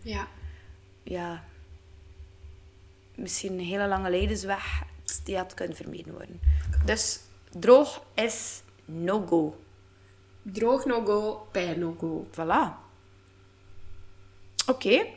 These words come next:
Speaker 2: Ik denk dat we dan de belangrijkste soorten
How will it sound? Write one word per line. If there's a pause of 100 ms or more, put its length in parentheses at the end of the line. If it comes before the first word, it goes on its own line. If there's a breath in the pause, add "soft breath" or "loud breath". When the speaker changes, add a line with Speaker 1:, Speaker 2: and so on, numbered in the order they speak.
(600 loud breath)
Speaker 2:
Ik
denk
dat
we
dan
de
belangrijkste
soorten